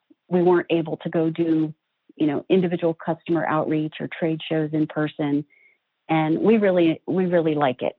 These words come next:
Um, it's not just Corning people talking about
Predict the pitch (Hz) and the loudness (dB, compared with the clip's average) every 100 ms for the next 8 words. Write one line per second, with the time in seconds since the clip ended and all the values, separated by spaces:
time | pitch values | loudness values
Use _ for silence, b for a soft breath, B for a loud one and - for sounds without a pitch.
0 | - - 151 147 139 135 139 - _ _ | -12 -8 -2 0 0 -2 -2 -6 _ _
1 | - 165 - 196 208 - 185 185 - - | 0 0 2 2 2 2 2 2 0 -8
2 | - 185 190 190 190 202 180 185 214 156 | 2 4 4 2 2 0 2 2 2 0
3 | 160 180 170 170 165 165 160 | 0 0 0 2 2 4 0